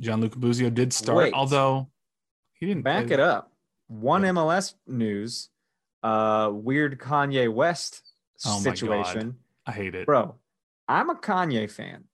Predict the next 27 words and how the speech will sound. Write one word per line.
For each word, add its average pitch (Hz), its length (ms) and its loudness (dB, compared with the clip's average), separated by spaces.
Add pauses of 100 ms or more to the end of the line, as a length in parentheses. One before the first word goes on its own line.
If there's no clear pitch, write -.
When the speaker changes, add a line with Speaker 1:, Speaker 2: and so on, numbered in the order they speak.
(160)
Speaker 2:
and 127 140 -4
I, 156 160 0 (100)
I 131 180 0
was 139 200 -2
a, 139 100 -2 (120)
I 123 180 -2
was 120 220 -2
a 117 40 -8
big 131 340 2
Kanye 113 400 0
fan 110 280 -4
when 110 120 -6
his 107 120 -8
first, - 600 -4
second, 117 340 0
and 107 280 -6
even 113 240 -8
third 120 300 0
album 107 340 -2
came 107 280 -8
out. 120 360 -4 (720)
Then 151 120 -2
he 208 80 -2
got 285 180 2
a - 20 0
little 311 200 -4
weird. 359 380 -2